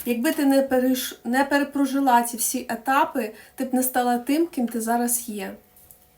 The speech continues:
І ви так вчіться аналізувати своє минуле. Сидите в розчаруваннях, повісили голову. Стабільність ваша рухнула. В когось стабільність робоча, в когось стабільність партнерська.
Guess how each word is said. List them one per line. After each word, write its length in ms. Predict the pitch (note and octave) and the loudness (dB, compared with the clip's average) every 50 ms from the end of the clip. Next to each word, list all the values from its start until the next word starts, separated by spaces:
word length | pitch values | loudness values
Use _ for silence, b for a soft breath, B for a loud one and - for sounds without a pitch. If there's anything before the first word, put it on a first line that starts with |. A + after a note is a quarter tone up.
| _ _ - | _ _ -6
І 80 | B3 | -4
ви 160 | B3 B3 C#4 C4 | -2 0 0 0
так 160 | - G#3 G#3+ | -2 -4 -6
вчіться 520 | - - - C4+ C#4 - - B3 G#3+ G#3 - - | -6 -6 -4 -4 -4 -4 -4 -4 -6 -8 -8 -8
аналізувати 720 | A3 G#3+ G#3+ A3 A3 A3 A3+ A3+ A3 A#3+ C4 C4 C4 A#3+ | -8 -6 -6 -6 -6 -6 -6 -6 -2 -2 -2 -2 -2 -4
своє 360 | A3+ - - A3 A3 A3+ A3+ | -8 -8 -8 -6 -6 -6 -4
минуле. 440 | A3+ A3+ A3 G#3+ G#3 G3+ G3 G3 G3+ B B B B B B B | -4 -6 -6 -6 -8 -8 -8 -10 -10 B B B B B B B
Сидите 440 | B - - B3 A#3+ C4 C4 E4 D#4+ | B -4 -4 -2 -2 -2 0 2 2
в 60 | D4+ | 2
розчаруваннях, 760 | C4+ C4+ - - C#4 C4+ B3+ A#3+ A#3 A#3 A3 A3 A3 G#3+ G#3+ | 2 -2 -4 -2 -2 -2 -2 -2 -2 -2 -2 -2 -4 -6 -10
повісили 580 | - - A#3+ A#3+ B3 C#4 C#4+ - - B3 A#3+ A#3 | -8 -6 -4 -2 0 0 -2 -2 -2 -2 -2 -2
голову. 540 | A3 A3 A#3 A3+ G#3 G#3 G3 G3 F#3+ F#3+ B B B B B B B | -4 -4 -6 -6 -6 -6 -8 -8 -8 -10 B B B B B B B
Стабільність 760 | - - - - B3 A3+ C#4 C#4+ C#4 D4 C4+ B3+ B3+ - A3 | -6 -6 -2 -2 -2 0 0 2 2 2 0 0 -2 -4 -2
ваша 360 | A#3 B3 B3 B3 - A#3+ A#3 | 0 0 0 0 -2 -4 -4
рухнула. 560 | A3+ A#3 A#3+ A#3+ - - A#3 G#3+ G#3 G#3 G#3 | -2 -2 -2 -2 -4 -6 -10 -10 -8 -6 -6
В 80 | G#3 - | -8 -6
когось 340 | - C#4 C#4 C#4 B3+ B3+ - | -4 -2 0 0 0 -2 -4
стабільність 720 | - - A#3 A3 A#3 A#3+ A3 A3 A3 G#3+ G#3+ - - B B B B B B B B | -4 -4 -4 -4 -2 -4 -4 -4 -4 -4 -4 -6 -8 B B B B B B B B
робоча, 540 | A3+ A#3 A3+ A#3 D#4 E4 E4+ - E4+ D#4+ C#4+ | -4 -2 -2 0 2 0 0 0 0 -2 -2
в 80 | D4 - | -2 -2
когось 280 | C4+ C4+ C#4 C4+ - | 0 0 0 0 -2
стабільність 720 | - - - A#3 G#3+ A#3+ B3+ B3+ B3+ B3+ B3+ B3 - - - | -4 -6 -6 -6 -4 -4 -4 -4 -2 -2 -2 -4 -4 -4 0
партнерська. 1000 | A#3+ B3 B3+ B3 - - A#3 A3+ G#3+ G#3+ - - - - - F#3+ F#3+ G3 G3 | 0 0 0 -2 -6 -4 -2 0 0 0 0 -2 -4 -2 -2 -2 -2 -2 -6